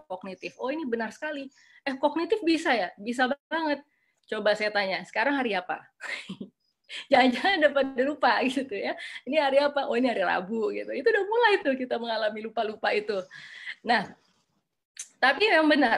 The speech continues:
isolasi sosial itu secara neurologis dan pembatasan social movement,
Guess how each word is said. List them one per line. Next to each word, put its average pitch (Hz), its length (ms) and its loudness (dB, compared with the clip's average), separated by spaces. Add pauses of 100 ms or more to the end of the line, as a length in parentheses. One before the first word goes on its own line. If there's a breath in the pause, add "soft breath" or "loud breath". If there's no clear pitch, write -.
isolasi 294 480 4
sosial 254 800 0
itu 254 240 -10 (160)
secara 226 720 0 (160)
neurologis 208 640 -4
dan 208 160 -2
pembatasan 226 560 -2
social 214 400 0
movement, 208 400 -6